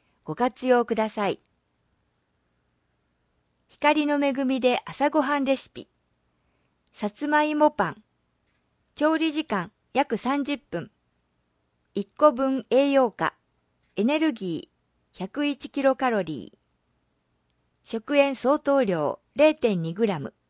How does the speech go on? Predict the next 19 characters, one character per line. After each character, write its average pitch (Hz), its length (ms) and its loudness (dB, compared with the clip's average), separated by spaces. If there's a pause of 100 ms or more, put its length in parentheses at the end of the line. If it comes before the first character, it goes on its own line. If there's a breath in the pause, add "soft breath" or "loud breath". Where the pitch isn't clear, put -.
(1500)
作 - 200 -6
り 269 140 -4
方。 254 380 0 (520)
材 302 240 2
料 254 360 2 (100)
八 - 300 -12
個 262 160 4
分。 233 280 0 (1120)
一、 226 400 -8 (460)
さ 202 160 -8
つ 285 180 -6
ま 285 160 4
い 277 120 0
も 254 240 2
百 247 280 -4
グ 302 120 2
ラ 294 140 4
ム 202 180 2
を - 160 -2